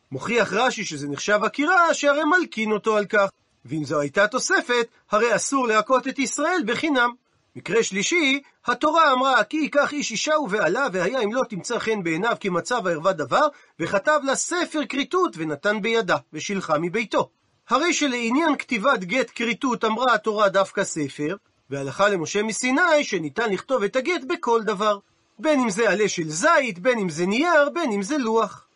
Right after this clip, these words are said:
עד לכאן דברי רבי ישמעאל, ומוכיחה הגמרא, ואם איתה, ואם יש לומר כדבריך,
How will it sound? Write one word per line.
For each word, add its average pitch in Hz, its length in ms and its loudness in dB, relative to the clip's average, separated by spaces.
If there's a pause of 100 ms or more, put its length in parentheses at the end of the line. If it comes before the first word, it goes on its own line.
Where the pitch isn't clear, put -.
(280)
עד 302 160 4
לכאן 254 280 2
דברי 220 260 0
רבי 208 200 0
ישמעאל, 185 540 -2
ומוכיחה 175 420 -2
הגמרא, 233 380 2 (300)
ואם 226 400 2
איתה, 202 340 0 (480)
ואם 311 320 4
יש 214 260 2
לומר 208 320 4
כדבריך, 196 540 -2